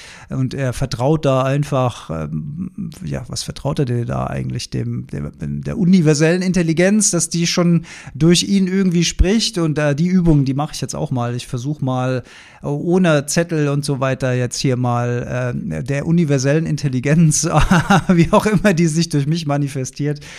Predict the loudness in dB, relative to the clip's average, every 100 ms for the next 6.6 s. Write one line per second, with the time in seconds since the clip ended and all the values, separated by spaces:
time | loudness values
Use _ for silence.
0 | -14 -14 -2 2 2 2 -4 -4 -6 0
1 | 2 2 2 0 -2 -4 0 2 4 4
2 | 2 2 2 -4 -8 -20 -18 -6 -2 0
3 | 0 0 0 2 2 2 0 -2 0 2
4 | 4 2 0 -2 -2 -2 -2 0 0 -2
5 | -2 -2 -2 -4 -6 -6 2 4 6 4
6 | 0 -2 0 2 0